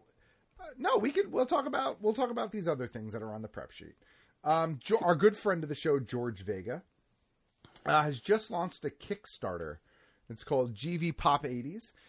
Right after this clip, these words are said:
and it's a sketchbook of all his collected fan art that, uh, centers around and focuses on, uh, you know,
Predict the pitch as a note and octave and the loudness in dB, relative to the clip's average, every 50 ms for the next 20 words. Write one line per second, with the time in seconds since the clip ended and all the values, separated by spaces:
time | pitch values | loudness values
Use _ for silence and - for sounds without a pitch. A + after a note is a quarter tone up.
0 | - - - D3+ E3 E3+ - F#3+ - - - A3 A3+ A#3 - - - G#3 G3 - | -14 -8 -4 -2 -2 -2 -2 -4 -6 -4 0 0 0 0 0 0 0 0 0 0
1 | E3 E3 E3 G3 G3 G3 F#3+ - - - F3+ E3+ E3 - D#3+ C#3+ - - - - | 2 2 2 2 2 0 -4 -8 -8 -6 -4 -4 -4 -6 -8 -14 -14 -8 -2 -2
2 | E3+ D#3+ D#3+ D3 C#3 C3+ C3+ C3 A#2+ - _ _ _ _ _ _ _ _ C#3+ B2 | -2 -2 -2 -4 -6 -6 -6 -6 -8 -10 _ _ _ _ _ _ _ _ -6 -2
3 | C#3 C#3 C#3+ C#3+ C#3+ C#3+ C3+ - _ _ - - C3+ C3 C3 C3 C3 C3 C3+ - | 0 0 0 0 -4 -6 -8 -10 _ _ -6 -2 0 0 0 2 0 -2 -2 -4
4 | - - - A#3+ B3+ B3 B3 A3 G3+ E3 E3+ E3+ D#3+ D#3 D3+ D#3 D3+ D3+ C#3 B2+ | -4 0 0 0 0 0 -2 -4 -2 -2 0 2 2 4 6 6 4 4 2 0
5 | - - - F#3+ - - F#3 - - C#3+ C3+ C#3 C3+ B2+ C3 C3 B2 B2 B2 B2+ | 0 2 2 2 2 0 -2 0 0 0 2 2 2 4 4 4 2 0 -2 -4
6 | - _ - - - - - - - D3 C#3+ C#3+ F#3 A#3 A#3+ B2+ C#3+ D3+ | -8 _ -18 -20 -20 -20 -10 -4 -2 0 0 0 -2 -2 -2 -4 -4 -6